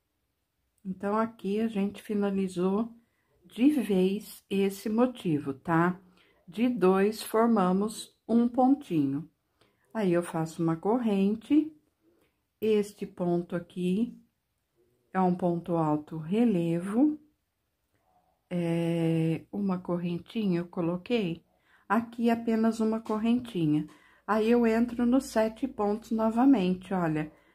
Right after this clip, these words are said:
pegando o relevo por cima, eu vou fazer três pontos altos, fechados juntos, pegando em relevo nos pontos, tá?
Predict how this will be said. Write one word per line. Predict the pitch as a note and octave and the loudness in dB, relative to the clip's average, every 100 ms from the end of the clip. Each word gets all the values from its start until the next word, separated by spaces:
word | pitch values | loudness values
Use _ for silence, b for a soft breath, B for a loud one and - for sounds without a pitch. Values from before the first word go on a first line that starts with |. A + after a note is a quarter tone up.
| B B | B B
pegando | - C4 B3+ B3 | -2 2 4 4
o | |
relevo | A3+ G#3+ G3 F3 E3+ F3 | 4 0 2 0 0 -4
por | - D#4 | 0 0
cima, | E4 - G3+ G3 G3+ G#3+ A#3 B3 - _ _ _ _ _ _ | 0 -6 -2 0 0 2 2 0 -12 _ _ _ _ _ _
eu | F#3+ F#3 | -4 0
vou | F#3 | 0
fazer | F#3 F#3 F3+ F3 F3 _ | 0 -2 0 -4 -4 _
três | F3 F3+ A3+ C4 | -2 2 0 -2
pontos | - G#3+ G3 G3 F3+ F3 | -6 -4 -4 -4 -6 0
altos, | D#3+ D3 D#3+ E3 - B3 B3 - _ _ _ _ _ _ _ | 2 2 0 -4 -8 -8 -8 -20 _ _ _ _ _ _ _
fechados | _ - D4+ - G#3 F3+ F3+ A#3 | _ 0 0 2 0 0 0 -2
juntos, | A3 F#3 D3+ F3 _ - - - _ _ _ _ _ _ _ | 0 0 -2 -10 _ -20 -20 -20 _ _ _ _ _ _ _
pegando | F#3 F3+ G3 G#3 G3+ | 0 4 4 4 2
em | G3+ B3+ D4 C#4+ | 4 6 6 6
relevo | C4 G#3 F3+ F#3 G3 A3+ C#4+ - _ _ _ _ _ _ _ | 4 2 2 0 0 -4 -4 -8 _ _ _ _ _ _ _
nos | F3+ G3 A#3+ - | 0 2 0 -2
pontos, | - B2+ - - - | 0 0 -4 -12 -20
tá? | - E3 E3 F#3+ | -4 0 2 0